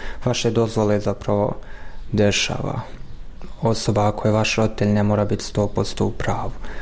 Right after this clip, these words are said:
I razgovarajte s njima izravno. Ako se nečega plašite,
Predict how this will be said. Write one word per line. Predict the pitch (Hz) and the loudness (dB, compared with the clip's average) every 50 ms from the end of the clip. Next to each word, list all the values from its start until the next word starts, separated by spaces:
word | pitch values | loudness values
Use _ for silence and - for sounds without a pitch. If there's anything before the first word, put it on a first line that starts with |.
| - - - - - | -8 -8 -10 -4 0
I | - 107 - 120 123 | 2 4 6 6 6
razgovarajte | 120 113 104 - - 117 113 120 117 113 110 107 - - 110 | 4 4 2 2 2 4 4 4 4 2 2 0 0 -2 -4
s | - - | -2 2
njima | 120 117 110 104 - | 2 4 4 4 2
izravno. | 113 113 110 104 - - 107 98 98 98 95 | 2 2 2 2 0 0 0 0 0 0 0
Ako | 95 104 104 - | 0 -2 -2 -2
se | - - 113 | 0 2 4
nečega | 110 110 110 - 120 110 110 104 | 4 4 2 2 0 0 0 0
plašite, | - - 117 110 107 - - 110 107 - - 104 | 2 2 2 2 2 2 0 -2 -2 0 0 0